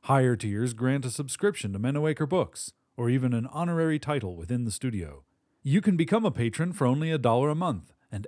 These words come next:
every patron is greatly appreciated. For more information, visit patreon dot com slash manawaker. For more information about Manawaker Studios' other projects,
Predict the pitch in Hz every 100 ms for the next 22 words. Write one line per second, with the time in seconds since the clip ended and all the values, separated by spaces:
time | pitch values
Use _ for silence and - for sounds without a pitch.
0 | - 175 165 190 151 135 - 92 90 87
1 | 123 127 107 87 82 123 - 85 80 71
2 | - _ _ _ _ - - 156 151 170
3 | 170 147 156 156 143 120 113 - _ 123
4 | 170 160 - 208 214 202 185 160 156 139
5 | 131 - 175 147 120 113 - _ - 151
6 | 147 151 - - _ _ _ 135 131 98
7 | 78 73 71 67 _ _ _ _ _ _
8 | _ _ - 151 175 170 151 151 147 160
9 | 151 135 127 120 143 147 139 127 120 -
10 | 156 156 135 123 - 156 139 107 151 147
11 | 110 98 -